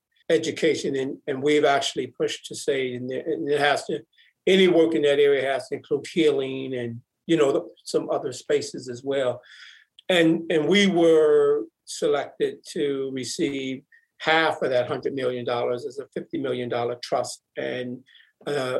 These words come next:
a Native or Indigenous organization, Indian Collective, received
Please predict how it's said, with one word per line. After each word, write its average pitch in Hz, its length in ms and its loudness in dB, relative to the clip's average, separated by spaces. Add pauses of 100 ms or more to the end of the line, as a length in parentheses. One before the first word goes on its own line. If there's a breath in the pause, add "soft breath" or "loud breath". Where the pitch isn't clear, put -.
a 131 80 -4
Native 135 680 2
or 127 360 -2
Indigenous 131 500 -6
organization, 131 800 -4
Indian 127 600 -6
Collective, 139 560 -4
received 123 640 -10